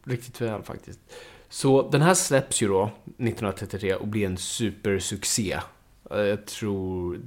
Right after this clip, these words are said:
Den hade då rekord, den drog in ni-, jag tror det var så här niohundratusen första helgen.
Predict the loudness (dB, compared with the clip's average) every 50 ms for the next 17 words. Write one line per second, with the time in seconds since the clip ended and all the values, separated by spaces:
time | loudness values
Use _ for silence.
0 | -14 -6 -2 -2 0 0 0 0 -2 0 2 2 2 2 2 -2 -4 -4 -2 0
1 | 2 2 2 2 2 2 2 2 4 4 4 4 4 4 4 4 4 4 2 0
2 | 0 -4 0 4 4 4 4 4 0 0 2 2 4 4 4 6 6 6 6 6
3 | 4 4 4 2 4 6 6 6 4 2 -2 -4 -4 -4 -6 -8 -6 -6 -6 -4
4 | -2 -2 -2 -2 -4 -6 -6 -10